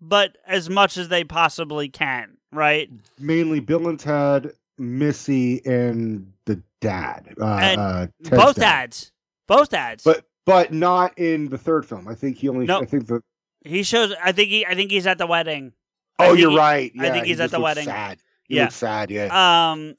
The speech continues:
Speaker 1: and, but, and even, and, and honestly, like, with, with, for obvious reasons, I think Rufus would have been in Face the Music if, you know, not
Speaker 2: True.
Speaker 1: for, you know, um, but they,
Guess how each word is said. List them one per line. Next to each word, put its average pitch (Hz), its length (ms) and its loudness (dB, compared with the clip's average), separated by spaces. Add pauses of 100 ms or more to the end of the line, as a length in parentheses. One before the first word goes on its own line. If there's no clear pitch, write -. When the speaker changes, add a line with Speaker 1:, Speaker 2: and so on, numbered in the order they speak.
(220)
Speaker 1:
and, 180 320 -4
but, 190 200 2 (880)
and 190 220 2
even, 208 560 -4 (260)
and, 202 180 2
and 208 200 2
honestly, 202 560 0
like, 156 240 -4
with, 165 360 -6
with, 165 400 -6
for 185 140 0
obvious 175 540 0
reasons, 156 420 -2
I 156 80 0
think 147 200 -4
Rufus 151 400 -4
would 151 120 2
have 139 80 -8
been 143 160 -4
in 131 440 -8 (160)
Face 151 260 -2
the 139 100 -10
Music 139 680 -4
if, 143 440 -12 (600)
you 147 100 -8
know, 113 280 -12 (280)
not 151 260 -2
Speaker 2:
True. 156 160 4
Speaker 1:
for, 139 260 -6 (120)
you 143 140 -8
know, 110 140 -12 (420)
um, 147 520 2 (400)
but 190 200 2 (480)
they, 175 380 -2